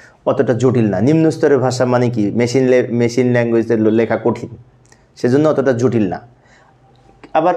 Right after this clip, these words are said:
উচ্চ স্তরের ভাষার মতো অতটা সহজও না।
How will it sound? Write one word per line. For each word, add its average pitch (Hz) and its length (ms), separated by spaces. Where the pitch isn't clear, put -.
উচ্চ 196 240
স্তরের 170 360
ভাষার 135 300
মতো 139 200
অতটা 120 240
সহজও 117 500
না। 85 180